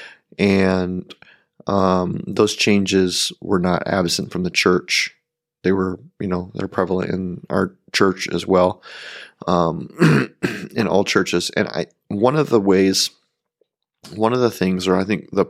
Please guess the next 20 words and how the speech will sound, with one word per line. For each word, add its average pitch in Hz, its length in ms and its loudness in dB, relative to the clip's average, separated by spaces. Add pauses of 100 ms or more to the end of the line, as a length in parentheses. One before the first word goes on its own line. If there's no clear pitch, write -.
(220)
the 98 120 2
primary 107 640 0
thing 92 400 -2 (640)
that 95 240 0
it 90 120 2
really 98 260 4
changed, 92 720 -2
that - 160 -2
covid 90 280 0
really 90 220 0
changed 87 480 -2
the 80 80 -4
landscape 87 720 -4
of 117 340 -2 (640)
in 87 160 -4
churches, 92 720 -2 (520)
is 90 640 2 (360)
the 92 600 -4 (360)
prevalence 113 680 2
of, 90 520 -2